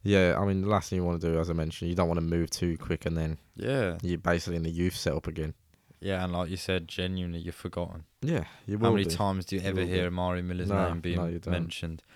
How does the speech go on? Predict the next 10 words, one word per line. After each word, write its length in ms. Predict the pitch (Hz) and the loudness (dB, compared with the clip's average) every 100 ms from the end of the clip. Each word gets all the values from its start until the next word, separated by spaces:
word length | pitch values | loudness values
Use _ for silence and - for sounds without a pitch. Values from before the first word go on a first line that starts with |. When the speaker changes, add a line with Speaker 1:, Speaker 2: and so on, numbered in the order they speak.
| - | -8
Speaker 2:
And 120 | 98 | -2
it's 120 | 95 87 | -2 -4
a 40 | |
shame. 460 | - 92 90 80 - _ _ | -2 0 2 0 -6 _ _
It's 140 | 90 90 | -10 -8
a 60 | |
damn 340 | 85 90 87 87 | -6 -6 -6 -8
shame, 400 | - 87 85 87 | -8 -10 -10 -12
that 100 | 90 95 | -14 -14
is. 180 | 95 - | -18 -20